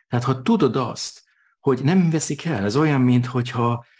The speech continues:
tudod, veszel egy vödör vizet az óceánból, akkor ezt elviszed, magad öntöd, attól az óceán még ott van, visszamehetsz többért. Mindig van újabb erőforrás. És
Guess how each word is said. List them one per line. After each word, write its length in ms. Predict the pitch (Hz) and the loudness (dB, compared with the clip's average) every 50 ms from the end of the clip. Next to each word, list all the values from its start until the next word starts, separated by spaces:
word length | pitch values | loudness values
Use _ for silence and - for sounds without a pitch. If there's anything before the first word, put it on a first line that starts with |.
| _ _ | _ _
tudod, 320 | - - 147 110 113 107 107 | -2 0 2 2 2 2 2
veszel 280 | 123 135 131 - 117 | 0 0 0 0 -2
egy 100 | 107 104 | 0 0
vödör 240 | 104 110 101 110 104 | 0 0 2 2 0
vizet 240 | 98 104 95 95 - | 0 -2 -6 -8 -8
az 120 | 98 95 | -6 -4
óceánból, 720 | 147 160 151 - - 135 123 120 120 98 110 104 104 107 | -2 -2 -2 -2 -2 0 0 2 0 0 0 -2 -2 -4
akkor 200 | 107 104 - 104 | -6 -8 -8 -8
ezt 140 | 101 98 - | -6 -4 -2
elviszed, 420 | 147 143 139 120 117 - - 110 98 | -2 0 -2 -2 -4 -4 -2 0 0
magad 320 | 113 117 113 113 98 101 | 2 2 2 2 0 0
öntöd, 300 | 110 113 104 - 113 98 | 0 -2 -2 -2 -4 -4
attól 220 | 123 - - 120 | -4 -4 -2 -2
az 80 | 107 101 | -2 0
óceán 280 | 117 120 120 - 104 101 | -2 -2 -2 -2 -2 0
még 140 | 101 95 | 0 0
ott 160 | 98 98 98 - | 0 -2 -2 -4
van, 180 | - - - 107 | -8 -10 -6 -2
visszamehetsz 640 | 113 131 120 - - 101 98 95 98 95 - - | -2 0 0 0 0 0 0 0 -2 -4 -8 -10
többért. 420 | - - 80 80 - - - - | -10 -10 -10 -10 -14 -16 -8 -2
Mindig 600 | - 117 127 131 131 127 120 117 117 110 98 101 95 | 0 2 2 4 4 4 4 4 2 0 -2 -2 -2
van 440 | 104 107 104 101 101 101 98 - - | 0 0 2 2 2 0 0 -2 -6
újabb 380 | - 110 113 107 101 98 92 85 | -2 0 2 2 2 0 -2 -2
erőforrás. 760 | 101 95 101 98 98 - 92 - - - - - - _ _ _ _ _ _ _ _ _ _ _ _ _ _ - | -2 -2 -2 -2 -2 -4 -8 -8 -8 -10 -14 -14 -14 _ _ _ _ _ _ _ _ _ _ _ _ _ _ 0
És 440 | - 117 113 - - - - _ | 0 2 2 0 -4 -10 -16 _